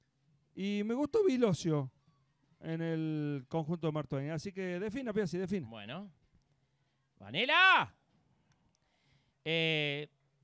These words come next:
Speaker 2: como parte y componente del Sindicato de Defensores Unidos,
Speaker 1: <laughs>
Speaker 2: le voy a votar a Joaquín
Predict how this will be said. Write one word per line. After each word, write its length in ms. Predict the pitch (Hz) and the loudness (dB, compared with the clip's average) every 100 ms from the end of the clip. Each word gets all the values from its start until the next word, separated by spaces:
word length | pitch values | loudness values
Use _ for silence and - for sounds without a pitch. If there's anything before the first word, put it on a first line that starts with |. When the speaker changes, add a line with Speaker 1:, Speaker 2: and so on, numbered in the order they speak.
| _ | _
Speaker 2:
como 220 | - 196 | -8 -8
parte 300 | 175 285 - | -6 -6 -6
y 20 | 220 | -6
componente 680 | 190 165 156 202 254 185 | -6 -4 -4 -4 -6 -6
del 120 | 165 139 | -8 -8
Sindicato 540 | 147 147 156 202 180 | -8 -10 -8 -8 -6
de 80 | 147 | -6
Defensores 560 | 135 139 143 190 175 | -6 -8 -8 -8 -6
Unidos, 580 | 147 151 180 170 185 - | -6 -4 0 0 0 -4
Speaker 1:
<laughs> 880 | - - 370 - 339 - 302 - 294 | -6 -6 -8 -6 -8 -8 -10 -8 -8
Speaker 2:
le 100 | 135 | -6
voy 160 | 165 196 | -4 -2
a 60 | |
votar 300 | 170 151 175 | -2 -2 -4
a 40 | 165 | -6
Joaquín 200 | 156 | -2